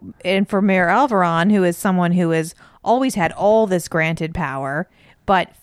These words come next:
feels that he is limited in his inherent power because of his age and his infirmity, you know, he's trying to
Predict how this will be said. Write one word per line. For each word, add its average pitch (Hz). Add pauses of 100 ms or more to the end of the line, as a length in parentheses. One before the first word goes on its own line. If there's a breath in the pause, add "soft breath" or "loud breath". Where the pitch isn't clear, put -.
feels 220
that 175
he 190
is 165
limited 165
in 170
his 165
inherent 160
power 139
because 165
of 160
his 156 (1200)
age 160
and 165
his 160
infirmity, 139 (380 soft breath)
you 190
know, 175
he's 175
trying 196
to 175